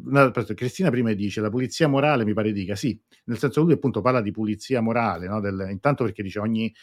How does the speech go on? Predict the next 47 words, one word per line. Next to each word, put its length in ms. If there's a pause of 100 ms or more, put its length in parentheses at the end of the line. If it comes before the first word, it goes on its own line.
(280)
ogni 200
volta 340
e 40
ogni 200
donna 340
che 140
vedevo 440
era 100
un'offesa 420
a 40
uno 80
dei 100
nostri 300
martiri". 500
Questa 400
è 120
una 180
cosa 200
che 100
nella 200
retorica 460
c'è, 320
c'è 120
spesso, 560
no? 380 (320)
Ogni 180
tanto 300
pure 180
quando 600 (300)
dovevano 360
colpire 600
le, 300
le 160
donne 400
malvelate, 1000
ogni 300
donna 280
malvelata 600
è 20
un'offesa 460
alla 100
memoria 320
dei 80
nostri 300
martiri, 420
eccetera, 400
eccetera. 460